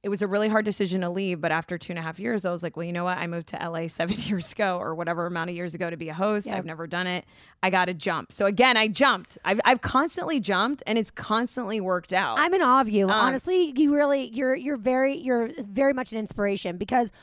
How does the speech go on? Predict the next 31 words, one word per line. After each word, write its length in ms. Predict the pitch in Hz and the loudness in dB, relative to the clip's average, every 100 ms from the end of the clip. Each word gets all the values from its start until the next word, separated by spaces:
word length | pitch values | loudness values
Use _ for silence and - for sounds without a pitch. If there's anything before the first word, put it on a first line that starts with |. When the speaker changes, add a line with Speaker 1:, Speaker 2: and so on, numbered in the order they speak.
| - - | -4 0
Speaker 2:
a 80 | |
lot 220 | 254 294 370 | 4 4 4
of 100 | - | 2
people 300 | 277 269 262 | 0 0 0
just 240 | 247 196 | -2 -4
let 300 | 190 202 - | -2 -2 -2
life 260 | 190 180 - | -4 -4 -4
happen. 400 | 190 185 240 247 | -4 -2 -2 -2
And 100 | 233 | -4
like 140 | 233 | -4
I 60 | 233 | -4
said 160 | 233 | 0
earlier, 400 | 226 196 175 180 | 2 2 0 -4
I 140 | - 226 | -2 -2
let 420 | 202 226 240 - | 0 0 0 0
guys 320 | 254 220 226 | 0 0 0
pick 260 | - 240 - | -4 -6 -4
me 100 | 220 | -4
to 80 | 196 | -2
date 260 | 240 247 | -4 -4
me. 180 | 247 247 | -4 -4
I 160 | 220 202 | -4 -4
let 300 | 202 226 - | -2 -4 -4
the 80 | |
guy 180 | 220 214 | -2 0
that 100 | 214 | 0
I 120 | 202 | 0
married 360 | 202 214 220 220 | -2 -2 -2 -2
find 360 | - 202 220 226 | -2 -2 -2 -2
me. 240 | 233 233 - - - | -4 -4 -8 -20 -4
I, 380 | 247 247 277 277 | 2 2 2 0